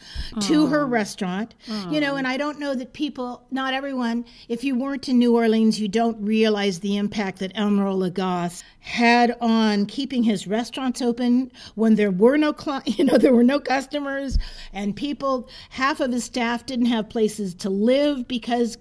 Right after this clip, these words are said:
Speaker 1: Katrina had
Speaker 2: Oh.
Speaker 1: wiped them out, and yet he kept everybody on payroll.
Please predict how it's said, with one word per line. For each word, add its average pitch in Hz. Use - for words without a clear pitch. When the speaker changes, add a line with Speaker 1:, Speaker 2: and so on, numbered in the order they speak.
Speaker 1:
Katrina 254
had 254
Speaker 2:
Oh. 214
Speaker 1:
wiped 233
them 226
out, 214
and 220
yet 233
he 226
kept 220
everybody 262
on 240
payroll. 202